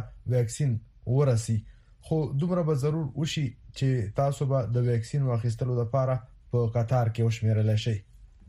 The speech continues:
په امریکا کې د کرونا وایرس د بربادیو یو کال پوره کېدلو په مناسبت سره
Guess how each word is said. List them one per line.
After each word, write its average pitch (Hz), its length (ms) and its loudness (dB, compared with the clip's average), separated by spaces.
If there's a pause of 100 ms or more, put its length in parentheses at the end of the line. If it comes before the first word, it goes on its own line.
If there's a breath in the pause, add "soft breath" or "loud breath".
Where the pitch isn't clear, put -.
(140)
په 160 100 2
امریکا 180 260 0
کې 214 200 -2
د 180 120 0
کرونا 175 260 0 (100)
وایرس 180 340 0
د 139 180 2
بربادیو 127 560 2 (160)
یو 143 100 2 (140)
کال 135 240 4
پوره 120 240 2
کېدلو 123 400 2
په 117 80 0
مناسبت 110 580 0
سره 135 160 2